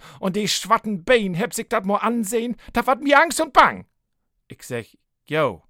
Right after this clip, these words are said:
dat is ook gut so. Dann hörst du endlich up mit dat Gequalme." Früher hab ich je mit drei, vier Zigaretten schmückt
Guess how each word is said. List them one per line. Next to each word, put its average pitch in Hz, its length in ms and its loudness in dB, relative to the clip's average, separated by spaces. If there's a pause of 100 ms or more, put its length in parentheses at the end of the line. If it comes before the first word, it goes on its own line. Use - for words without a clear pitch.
(140)
dat 127 180 -4
is 143 260 -8
ook 139 200 -6
gut 165 240 -4
so. 82 260 -10 (300)
Dann 113 220 -10
hörst 160 320 -8
du - 160 -14
endlich 170 500 -6
up 220 220 -4
mit 160 160 -6
dat 131 160 -6
Gequalme." 139 680 -4 (720)
Früher 175 640 -10 (200)
hab 240 180 -8
ich 214 160 -10
je 226 80 -8
mit 202 220 -6
drei, 208 240 -2
vier 196 340 -6
Zigaretten 175 520 -8
schmückt 214 520 -6